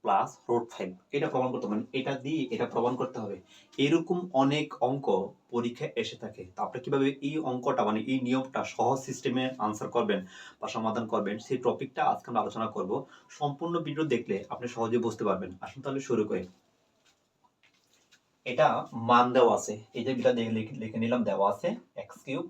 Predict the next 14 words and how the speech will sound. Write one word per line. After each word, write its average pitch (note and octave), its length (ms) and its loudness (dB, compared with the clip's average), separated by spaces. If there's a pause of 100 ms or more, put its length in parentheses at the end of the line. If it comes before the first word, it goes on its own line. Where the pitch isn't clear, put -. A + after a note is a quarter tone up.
প্লাস G#2 180 2 (100)
ওয়ান G#2 180 2
by G#2 100 0
এক্স - 200 -14
কিউব D3+ 180 -4 (220)
equal A2 300 -4 (300)
থার্টি A2+ 400 -6 (160)
ফোর B2 220 0 (280)
root G#2 220 -6
five। F#2+ 160 -8 (1400)
মাঝখানে A#2+ 520 0
সমান A#2+ 260 2
সমান D3+ 180 4
আছে - 100 -6